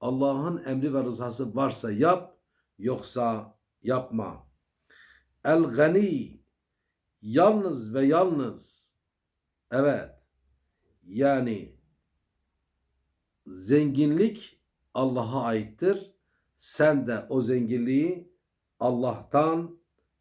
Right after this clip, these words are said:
ne yap, iste. Ne demek? Yani gönlü zengin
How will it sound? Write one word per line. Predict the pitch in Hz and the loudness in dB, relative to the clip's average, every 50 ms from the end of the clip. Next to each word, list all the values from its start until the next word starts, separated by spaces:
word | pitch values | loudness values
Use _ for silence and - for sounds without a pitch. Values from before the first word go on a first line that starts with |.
| _ - | _ -6
ne | 101 120 131 | -4 0 0
yap, | 127 123 131 139 139 - - - | 2 2 0 0 -2 -6 -8 -8
iste. | 113 113 - - - 92 85 82 | -8 -8 -8 -10 -12 -14 -10 -6
Ne | 101 135 170 165 | -2 0 0 2
demek? | 156 147 143 170 185 202 196 - - _ _ _ _ _ _ _ _ _ _ _ _ _ _ - | 2 2 2 2 0 0 -2 -6 -12 _ _ _ _ _ _ _ _ _ _ _ _ _ _ -12
Yani | - 101 131 147 165 175 180 170 156 127 90 - - _ _ _ _ _ _ _ _ _ _ _ _ _ | -4 2 4 4 6 6 4 2 0 -2 -4 -8 -14 _ _ _ _ _ _ _ _ _ _ _ _ _
gönlü | _ 98 104 98 104 131 156 165 165 160 165 196 208 175 | _ -20 -14 -2 2 6 6 6 6 4 2 2 2 2
zengin | 131 113 117 147 147 143 139 135 135 165 208 226 240 240 233 220 - - - | 0 0 2 2 4 4 2 0 2 4 4 4 4 4 2 0 -4 -8 -20